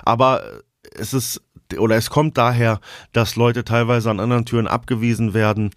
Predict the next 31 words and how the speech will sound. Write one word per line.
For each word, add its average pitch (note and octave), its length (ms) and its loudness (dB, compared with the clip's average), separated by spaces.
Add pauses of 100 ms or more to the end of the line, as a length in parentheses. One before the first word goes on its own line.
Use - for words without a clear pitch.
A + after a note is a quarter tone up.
(380)
und G2+ 420 0 (840)
ja, D#2+ 200 -2
dann G#2 360 -2 (220)
entsprechend A#2 600 -2
nur A#2+ 260 2
in A2 120 -4
solche A2+ 260 -2
Läden A2+ 360 0
oder G2+ 380 0
in G#2 120 -6
so, G2 300 0
solche G2 440 0
Etablissements G#2+ 720 -2
wie G#2+ 60 -2
unseres A#2 400 0
dann A2 120 -2
reinkamen. A2 600 2 (480)
Und, F#2+ 320 -2
äh, F#2+ 140 0
dann G2+ 220 0
gab G2 300 0
es, G2+ 240 -4
äh, G#2+ 80 -8
sehr G2 600 -2
häufig A2 300 -2
Stress. A#2+ 480 -2 (540)
Und, G#2 400 -2
äh, G#2+ 140 0
diese A#2 380 -2
besagte A#2 600 -2
Silvesterparty, A2+ 1080 -2